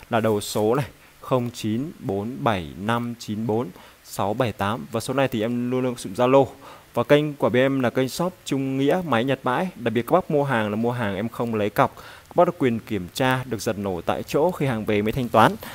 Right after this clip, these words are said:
Và giá trên thì em hoàn toàn bao ship và tặng đủ đồ cho các bác. Thứ nhất thì, à, em sẽ tặng cho các bác là một cái tiếp mở hai đầu này, mười ba, mười chín để các bác mình mở buji và mở đầu dao. Một cái bát cước lõi đỏ hai chấu, một chai nhớt nhỏ, một cái lục sắc bốn, một cái dây đeo thường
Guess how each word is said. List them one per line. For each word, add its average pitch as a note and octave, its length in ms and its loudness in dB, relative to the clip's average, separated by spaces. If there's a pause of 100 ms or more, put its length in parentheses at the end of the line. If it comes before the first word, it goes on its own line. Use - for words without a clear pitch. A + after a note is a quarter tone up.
(200)
Và C#3 120 10
giá C#3 120 12
trên E3+ 220 6
thì C3+ 100 2
em C3+ 80 2
hoàn C#3 140 -2
toàn A2+ 200 0
bao C3 120 2
ship - 220 -4
và B2 100 2
tặng - 180 -2
đủ G#2+ 100 0
đồ G#2+ 160 2
cho - 80 -6
các D3+ 60 4
bác. F#3+ 160 4 (420)
Thứ D#3 100 2
nhất G#3+ 180 8
thì, C3+ 220 8
à, B2+ 120 12
em B2+ 120 6
sẽ F3 80 -2
tặng C3+ 140 2
cho E3 80 2
các F#3+ 60 4
bác F#3+ 60 -2
là D3 60 2
một A2+ 160 2
cái B2 100 2
tiếp F3+ 160 2
mở B2 160 4
hai C3+ 180 4
đầu A#2 200 8
này, A2+ 120 2 (220)
mười G#2+ 220 2
ba, A#2 440 8 (340)
mười A2 100 -2
chín C3 420 2
để G#2 120 0
các F#2 60 0
bác C3+ 100 2
mình A#2 140 0
mở G2 80 4
buji B2 500 2
và G#2 80 -2
mở G2 120 -2
đầu F#2 180 -2
dao. A#2 280 4 (460)
Một A#2+ 180 0
cái B2 120 8
bát D#3+ 240 2
cước F#3+ 220 2
lõi C#3 120 -2
đỏ A2 280 2
hai A#2+ 180 -4
chấu, A#2+ 280 4 (500)
một G#2 200 -4
chai B2+ 160 2
nhớt D#3 180 -4
nhỏ, F2 300 0 (520)
một A#2 140 -4
cái C#3 100 4
lục C3+ 160 2
sắc - 180 -6
bốn, C#3 320 4 (680)
một A2+ 140 -4
cái C3 100 2
dây C#3+ 100 6
đeo C#3 140 6
thường B2 360 0